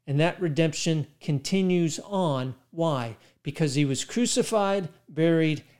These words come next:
and resurrected. Now, Jesus says, "Even so send I you." And send is present tense. Why? Because the sending is continuous.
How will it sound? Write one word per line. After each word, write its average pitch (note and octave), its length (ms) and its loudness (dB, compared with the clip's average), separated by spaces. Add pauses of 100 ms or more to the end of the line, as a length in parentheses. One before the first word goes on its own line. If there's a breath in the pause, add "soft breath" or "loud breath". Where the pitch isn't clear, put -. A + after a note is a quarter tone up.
(140)
and C#3 160 2
resurrected. C3+ 840 0 (960)
Now, D#3 400 0 (120)
Jesus B3+ 420 2
says, C#3 600 0 (360 soft breath)
"Even A3+ 440 2
so C#3+ 640 2 (180)
send F3 680 0 (260)
I C#3 500 -4 (240)
you." C3+ 380 -2 (300)
And C#3 160 -2
send F3 460 0
is F#3 220 -10
present F3+ 440 -4
tense. - 600 -8 (1300)
Why? D3 420 2 (240 soft breath)
Because F3 420 6
the E3+ 120 0
sending D3+ 720 2
is D#3+ 180 -4
continuous. D3 920 -2